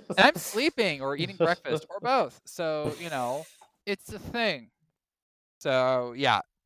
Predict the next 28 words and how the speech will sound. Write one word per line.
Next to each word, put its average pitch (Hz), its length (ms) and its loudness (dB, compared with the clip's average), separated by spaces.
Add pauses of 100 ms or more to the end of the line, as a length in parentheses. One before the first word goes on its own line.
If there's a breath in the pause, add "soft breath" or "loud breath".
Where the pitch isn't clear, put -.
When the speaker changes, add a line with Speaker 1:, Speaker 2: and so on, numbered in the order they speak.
Speaker 1:
here's 208 380 -6
what 208 160 -4 (180)
the, 170 100 -6
this 175 200 -6
is 208 80 -14
the 190 80 -12
key 185 180 -6
thing, 147 220 -6
though. 107 160 -14 (400 soft breath)
It 151 80 -4
goes, 131 240 2
"Tune 208 240 -10
into 240 260 -10
our 185 140 2
official 190 340 -10
YouTube 196 280 -14
channel 156 500 -8 (260)
on 135 120 -4
February 147 260 -6
twenty-seventh 190 520 -10
to 143 100 -18
view 135 160 -12
exciting 196 680 0
Pokemon 190 440 -6
news 147 500 -12
in 139 140 -10
celebration 165 720 -2
of 131 60 -8